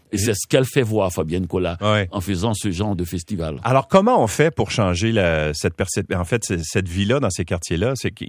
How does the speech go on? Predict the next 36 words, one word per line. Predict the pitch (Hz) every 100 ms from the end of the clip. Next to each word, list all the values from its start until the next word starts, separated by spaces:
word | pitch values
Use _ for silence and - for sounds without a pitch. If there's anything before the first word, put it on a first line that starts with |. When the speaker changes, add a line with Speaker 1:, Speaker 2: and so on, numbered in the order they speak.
| 80
Speaker 2:
c'est | -
quoi | 82 165
la | 151
solution ? | - 73 71 143
Est-ce | 156
que | 92
ça | -
existe | 76 80 214 -
une | 165
solution | - 143 120 156 170
pour | 120
réussir | 113 101 127
à | 107
changer | - 113 101 135
la | 117
réalité | 110 101 98 135
dans | 131
ces | 110 117
quartiers-là, | 104 - 120
à | 135
votre | 120 -
avis ? | 135 160 _ _ _
Speaker 1:
Ah, | 95
mais, | 82 73
mais | 71 73 69 69 64
oui, | 62 80 80 87
c'est | 92 69
la | 71
chose. | - 87 80 - - -
C'est | 110
parce | 110 107
qu'elle | 104
est | 90 80
si | - 131
simple, | 123 - 202 185 - 95
hein, | 95